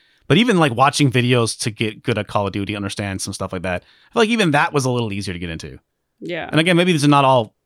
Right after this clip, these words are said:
Speaker 2: Well, it has
Speaker 1: like
Speaker 2: broader appeal. <laughs>
Speaker 1: I
Speaker 2: You know?
Speaker 1: suppose.
Speaker 2: Well, we, we actually got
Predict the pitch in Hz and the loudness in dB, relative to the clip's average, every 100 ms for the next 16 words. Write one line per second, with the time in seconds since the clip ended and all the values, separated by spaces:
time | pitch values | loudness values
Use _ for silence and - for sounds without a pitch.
0 | _ _ - 233 226 226 247 233 226 208 | _ _ -4 -2 -2 0 -2 0 0 0
1 | 208 190 175 - 196 180 - _ _ _ | 2 0 -2 -4 -4 -4 -6 _ _ _
2 | _ _ 302 - 240 233 196 208 240 - | _ _ -6 0 0 2 0 0 -4 -16
3 | - - - - 294 262 285 285 277 - | -20 -20 -20 -20 -6 2 4 6 4 0
4 | 233 311 359 320 311 302 - 330 262 233 | -6 -2 -2 -2 -2 -2 -2 -4 0 2
5 | 240 | 2